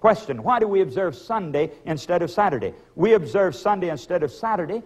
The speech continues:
because the Catholic Church and the Council of Laodicea transferred the solemnity from Saturday to Sunday.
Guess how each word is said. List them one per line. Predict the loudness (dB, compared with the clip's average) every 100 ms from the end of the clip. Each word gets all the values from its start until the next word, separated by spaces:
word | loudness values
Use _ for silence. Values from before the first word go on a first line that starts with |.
| -12 -2
because | 0 2 0
the | -2
Catholic | 2 4 4 0 -2
Church | 2 2 2 -2
and | -4
the |
Council | 0 0 0 -4
of | 0
Laodicea | 0 0 -4 -4 2 2 2 -6 -20 _ -20
transferred | 0 2 2 -2 -10 -10 4 6 6 4 0
the | -6
solemnity | -6 -6 -4 -6 -6 -4 -4 -4 -14 _
from | 4 4 4 -2
Saturday | -4 -2 0 -4 -6
to | -8
Sunday. | -8 -10 -12 -16